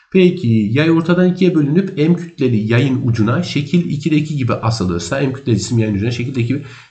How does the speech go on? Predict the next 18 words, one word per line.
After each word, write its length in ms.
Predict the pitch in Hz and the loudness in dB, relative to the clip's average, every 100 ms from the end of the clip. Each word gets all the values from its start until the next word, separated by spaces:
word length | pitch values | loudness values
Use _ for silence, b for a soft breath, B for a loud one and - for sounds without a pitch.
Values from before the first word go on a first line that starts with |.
| _ | _
enerji 420 | 180 190 160 117 | 2 4 4 4
ne 80 | 104 | 2
olur 240 | 87 85 87 | 0 -2 -4
diyor. 220 | - - | -8 -2
Buna 200 | 196 190 | 0 0
benzer 420 | 185 175 175 170 | 2 2 2 2
bir 100 | 196 | 0
soru 240 | - 151 | 2 -2
zaten 420 | 139 139 123 156 B B B - | 0 -4 -4 -6 B B B -4
ben 120 | 156 | 0
hazırlamıştım, 760 | 147 160 160 113 98 - 120 - - | 2 2 2 0 -2 -4 -6 -8 -6
çözmüştüm 600 | 165 147 117 98 95 92 | -2 0 0 -2 -4 -4
de 60 | |
konu 280 | 98 143 143 | -2 -2 -2
anlatımında 520 | 131 113 104 98 98 | 0 -2 -2 -2 0
belki 240 | 107 104 104 | -2 -2 -2
hatırlarsınız 580 | 98 - 104 92 101 90 | -2 -2 -2 -2 -4 -4
arkadaşlar. 560 | 90 90 90 - 156 | -4 -4 -6 -6 -8